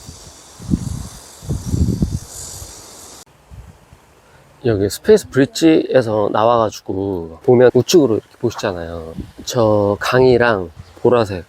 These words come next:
꽃이랑 쫙 펼쳐져 있다고요. 멋지지 않습니까? 꽃들이 있고요. 저쪽에 스카이큐브 달려가고 있고,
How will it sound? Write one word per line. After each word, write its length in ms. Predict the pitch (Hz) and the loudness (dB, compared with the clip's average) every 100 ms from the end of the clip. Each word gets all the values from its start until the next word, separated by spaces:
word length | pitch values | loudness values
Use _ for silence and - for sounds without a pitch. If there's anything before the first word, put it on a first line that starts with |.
| - | -6
꽃이랑 600 | 135 - - 101 92 80 - | -4 -4 -8 -8 -8 -10 -6
쫙 600 | - - - - - - | -4 -4 -4 -6 -8 -4
펼쳐져 340 | 143 143 135 | -2 2 2
있다고요. 480 | 101 - 92 - 85 - - - - - - - - - | 0 -4 -10 -10 -14 -12 -12 -14 -14 -6 -6 -6 -8 -6
멋지지 340 | 92 - - 92 | -6 -8 -12 -12
않습니까? 500 | 87 - 95 131 135 - - - - - | -14 -18 -16 -14 -14 -16 -20 -20 -20 0
꽃들이 680 | 254 247 - 269 185 214 254 | 2 2 4 4 6 4 0
있고요. 840 | - - 123 107 113 101 87 85 85 | -6 -2 2 4 2 2 -2 -10 -10
저쪽에 520 | - - - 220 196 | -4 -4 2 6 6
스카이큐브 880 | 160 - 247 - 208 165 156 175 226 - - | 4 2 2 4 2 4 4 2 0 -8 -14
달려가고 460 | - 131 147 127 101 | 2 4 6 4 2
있고, 480 | 87 - 95 123 262 | -6 -6 -2 0 0